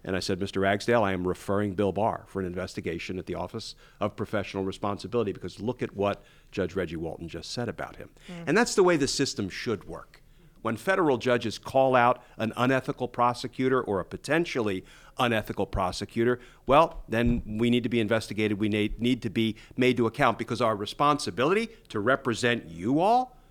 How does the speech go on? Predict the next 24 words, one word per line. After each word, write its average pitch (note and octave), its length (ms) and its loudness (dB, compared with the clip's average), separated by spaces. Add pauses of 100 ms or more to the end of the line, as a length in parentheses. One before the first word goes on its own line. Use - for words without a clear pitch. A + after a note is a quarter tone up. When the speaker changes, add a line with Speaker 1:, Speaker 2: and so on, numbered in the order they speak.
(360)
Speaker 1:
to C3 100 0
represent B2+ 420 4
the A#2+ 60 0
people C#3 420 2
of C#3 160 2
the C#3 60 4
United C#3 440 4
States, - 480 2 (800)
couldn't F3 340 4
be A#2 480 4
more G#2+ 280 2
important. G2+ 520 -2 (140)
And, G#2+ 300 0
you A#2 80 2
know, G#2+ 120 2
th-, A#2+ 220 -2
it's - 180 -4
like A#2 200 0
this - 220 -2 (260)
cherished C3+ 800 0 (400)
responsibility G2+ 920 -2
that E2 160 -8
we F2 140 -8
have. - 540 -12